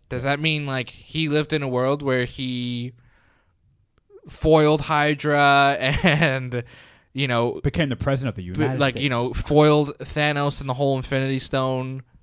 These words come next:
Speaker 1: uh, plot before that, became best friends with Tony Stark, you know, led the Avengers for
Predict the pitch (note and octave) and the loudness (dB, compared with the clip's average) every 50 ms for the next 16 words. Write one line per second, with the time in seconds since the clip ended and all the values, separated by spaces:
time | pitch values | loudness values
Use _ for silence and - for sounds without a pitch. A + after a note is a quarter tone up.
0 | _ _ _ _ B2 A#2+ A#2 A#2 A#2 G#2+ - - C#3 C3 A#2+ - - A#2+ - - | _ _ _ _ -2 0 0 0 0 -2 0 2 2 4 4 2 0 -4 -2 2
1 | B2+ B2+ B2+ A#2+ A#2+ A#2+ A#2+ A#2+ A#2+ A#2 - _ _ _ _ - - - _ _ | 2 2 4 4 2 2 2 0 0 -2 -6 _ _ _ _ -20 -20 -20 _ _
2 | _ _ - C#3+ - E3 D#3 D3+ C#3 D3 C#3+ C#3 - - C#3+ C#3 C#3+ C#3 C#3 C3+ | _ _ -6 -4 0 0 0 2 2 2 2 2 0 0 0 0 0 0 -2 -6
3 | B2+ - D3 C#3 C#3 C3+ B2+ - - - B2+ B2+ B2+ B2+ B2+ B2 B2 - - B2+ | -4 -4 -4 -4 -4 -4 -6 -6 -6 -4 -2 0 0 0 0 -2 -6 -8 -12 -10
4 | B2 A#2 A#2+ A#2 - - - - _ _ _ C3 A#2+ - A#2+ A#2+ C3 C#3 C#3 C3+ | -8 -6 -6 -8 -8 -12 -20 -20 _ _ _ -18 -16 -16 -12 -4 -2 -2 -2 -2
5 | C3 C3 C3+ C3+ C3+ B2 B2+ C3 C3 B2+ B2 C3 C3 C3 C3 B2 - - B2 A#2+ | -2 -6 -4 -4 -4 -2 -4 -4 -4 -4 -4 -4 -4 -4 -4 -6 -10 -10 -8 -6
6 | A#2 A2+ A2+ A2+ A2+ A2 | -4 -4 -4 -4 -6 -10